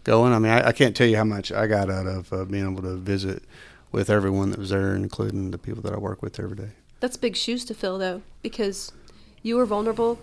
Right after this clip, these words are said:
Speaker 2: you participated, and you can feel your leadership and your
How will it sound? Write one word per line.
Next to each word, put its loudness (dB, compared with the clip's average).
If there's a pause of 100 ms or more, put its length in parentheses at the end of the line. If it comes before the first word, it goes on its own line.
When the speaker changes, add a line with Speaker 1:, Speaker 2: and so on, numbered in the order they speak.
(400)
Speaker 2:
you -6
participated, -6 (1040)
and -4
you 0
can -4
feel -4 (800)
your -4
leadership -4
and -8
your -6